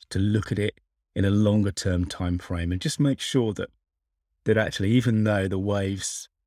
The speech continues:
are churning and the wind is howling and the storm is bearing down on us, that, that we are setting our sails towards the thing that really matters. And we are thinking about the overall, the wider picture, the seventy-year picture,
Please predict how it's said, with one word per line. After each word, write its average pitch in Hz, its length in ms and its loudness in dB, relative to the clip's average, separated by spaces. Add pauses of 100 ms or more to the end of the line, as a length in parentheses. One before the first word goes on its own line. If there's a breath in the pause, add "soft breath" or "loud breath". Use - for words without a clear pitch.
(360)
are 104 60 0
churning 98 580 2
and 101 100 2
the 101 60 2
wind 98 320 0
is 95 140 -4
howling 95 520 -2
and 92 120 -2
the 101 60 -8
storm 98 380 -2
is 90 120 -4
bearing 95 340 -2
down 101 180 -2
on 95 100 -2
us, 85 280 -8
that, 95 200 -4 (220)
that 98 160 -8 (340)
we 104 140 2
are 98 140 -2
setting 120 400 0
our 110 140 0
sails 95 480 -4
towards 95 420 -4
the 95 100 -6
thing 92 480 -2
that 92 160 -6
really 92 300 -4
matters. 90 640 -6 (1000)
And 92 140 0
we 92 100 0
are 87 60 -2
thinking 98 440 -2
about 87 340 -4
the 92 120 -4
overall, 90 540 -4
the 92 100 -8
wider 101 460 -4
picture, - 340 -8
the 87 100 -6
seventy-year 107 800 0
picture, - 520 -10